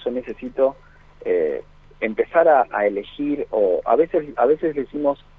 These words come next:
tomar una decisión, pero, eh, cuando nosotros hablamos de elegir, estamos hablando de algo mucho más grande, porque a veces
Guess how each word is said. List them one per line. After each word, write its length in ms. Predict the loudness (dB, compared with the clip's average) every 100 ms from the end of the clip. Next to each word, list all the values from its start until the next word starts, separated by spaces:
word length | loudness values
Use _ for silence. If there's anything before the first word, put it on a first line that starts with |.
| -2
tomar 280 | 0 4 2
una 160 | 2
decisión, 600 | -2 -4 -12 0 2 2 -4
pero, 360 | 0 2 2 -2 -20 -20 -6
eh, 200 | -2 0
cuando 220 | 2 0
nosotros 240 | 0 -2 2
hablamos 320 | 2 2 2
de 80 | -2
elegir, 400 | -4 -4 -4 -2
estamos 440 | -4 -4 -4 -4
hablando 300 | -2 0 2
de 80 | 2
algo 200 | 2 -2
mucho 300 | -6 -10 -10
más 160 | -12 -8
grande, 380 | -10 -10 -12 -8
porque 240 | -8 0
a 40 | 4
veces 360 | 4 4 2